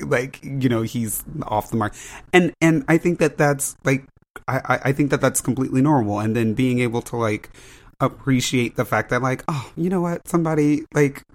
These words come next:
I still got it. Like, somebody is, like, still into me." Um, and I think that that, I don't know. I don't, I don't think that that's abnormal. And again, maybe it's a teeny bit narcissistic.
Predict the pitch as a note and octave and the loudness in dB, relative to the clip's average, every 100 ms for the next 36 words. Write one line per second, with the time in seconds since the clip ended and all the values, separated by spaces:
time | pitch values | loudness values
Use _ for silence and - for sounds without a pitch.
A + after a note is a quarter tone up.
0 | - - - D#3 C#3 F#2+ F#2 - - C3+ | -10 -8 -2 0 2 0 -2 -10 -2 -2
1 | C#3 D#3 D#3 D#3 D3 C#3+ B2 A#2 - - | 0 0 4 4 4 2 0 -4 -4 -2
2 | C#3 C3+ A#2+ B2+ A2 - - - - - | 0 0 0 -2 -4 -6 -14 -20 -20 -20
3 | _ _ C3 B2+ A2+ G#2+ G#2 - _ _ | _ _ 2 4 4 0 -4 -10 _ _
4 | _ _ _ _ - E3+ F#3 G3 G3+ F#3 | _ _ _ _ 0 2 4 0 2 0
5 | F3 - - E3 C#3 A2 G#2+ - C#3+ D#3+ | 0 -2 2 4 4 2 -2 2 4 4
6 | - C#3+ D#3+ D3+ B2+ A2 G#2 - G2 G#2 | 4 4 4 2 -2 -2 -4 -4 -4 -2
7 | G#2 G#2 B2 D#3+ - A#2+ A2+ A2+ G2 F#2+ | -2 0 0 -2 -2 -2 0 0 -2 -2
8 | A#2+ A#2 A#2 - G2+ - G#2+ G#2+ C3 - | -4 -2 -2 -4 -8 -4 -4 -2 -2 -2
9 | B2+ - - C#3+ - D#3+ D#3 | -2 -2 -2 -2 -2 -2 -4